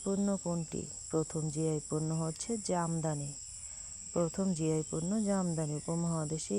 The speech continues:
ইংরেজ শাসনের সমাপ্তি ঘটে উনিশশো সাতচল্লিশ সালে। ইভিএম দ্বারা বোঝানো হয়েছে ইলেকট্রনিক ভোটিং মেশিন। ইলেকট্রনিক ভোটিং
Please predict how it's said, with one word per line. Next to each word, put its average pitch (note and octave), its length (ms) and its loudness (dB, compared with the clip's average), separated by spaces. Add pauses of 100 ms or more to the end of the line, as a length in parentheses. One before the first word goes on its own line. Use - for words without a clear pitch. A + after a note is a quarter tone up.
ইংরেজ F#3+ 320 2
শাসনের G3 580 0
সমাপ্তি E3 540 0
ঘটে E3 480 0 (2000)
উনিশশো E3 460 -2 (100)
সাতচল্লিশ G3 600 0 (100)
সালে। D3 300 -6 (2500)
ইভিএম F3 840 4
দ্বারা D#3+ 340 2
বোঝানো D#3 440 2
হয়েছে G3 520 2 (600)
ইলেকট্রনিক D#3+ 840 2 (120)
ভোটিং F#3+ 420 2
মেশিন। E3+ 500 0 (760)
ইলেকট্রনিক E3 800 0
ভোটিং F#3 420 0